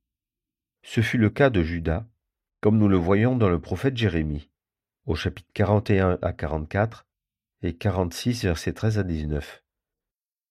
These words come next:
Tandis qu'Osée nous dit positivement, au chapitre onze, verset cinq, qu'Éphraïm ne retournera pas dans le pays d'Égypte,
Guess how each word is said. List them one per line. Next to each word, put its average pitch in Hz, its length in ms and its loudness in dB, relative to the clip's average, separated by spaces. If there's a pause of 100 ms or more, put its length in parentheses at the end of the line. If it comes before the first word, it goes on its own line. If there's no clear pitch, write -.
(140)
Tandis 107 260 4
qu'Osée 117 580 4 (280)
nous 95 200 0
dit 92 160 0
positivement, 113 880 0 (220)
au 92 80 -4
chapitre - 460 -8
onze, 90 300 2
verset 78 260 -2
cinq, 101 400 -4 (580)
qu'Éphraïm 117 840 2
ne 92 180 2
retournera 113 840 4
pas 107 140 8
dans 90 160 8
le 82 100 2
pays 87 220 2
d'Égypte, 82 580 -2